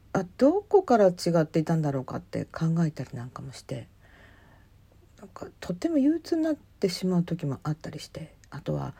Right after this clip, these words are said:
結婚観とか、あとは、あ、子育てのイメージとか、そういうものも、なんかこう、うすうす思っていたものと全く違ってたりなんかして、それはやっぱり、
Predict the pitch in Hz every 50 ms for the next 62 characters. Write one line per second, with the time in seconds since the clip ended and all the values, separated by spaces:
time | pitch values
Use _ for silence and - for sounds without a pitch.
0 | - - - - - - 214 202 - - 247 233 196 175 165 143 120 - - -
1 | - 139 131 127 - - - - - 165 156 - 113 120 190 196 165 139 - -
2 | - - - - - _ - - _ _ _ - - - - - - - - -
3 | 160 - 226 208 165 - - - - - 131 131 131 131 135 - - - 175 156
4 | 135 120 - - - - - - - - - - - - - - - - - -
5 | - - - 247 247 247 254 269 285 285 214 165 135 127 120 120 - - _ _
6 | _ _ _ _ - 196 196 175 - - - - - - - 165 160 - 190 185
7 | 175 - 175 175 - - 180 175 190 208 202 - 156 143 - 143 131 139 139 135
8 | - 120 113 127 127 - - 160 - 175 - - 170 - 143 - 175 175 165 139
9 | 139 139 135 139 - 170 - - - - 143 123 - - - - - - - -
10 | - - - - - - 214 214 254 254 247 254 254 247 247 247 240 233 233 226
11 | 214 - - 226 196 170 147 135 131 131 135 135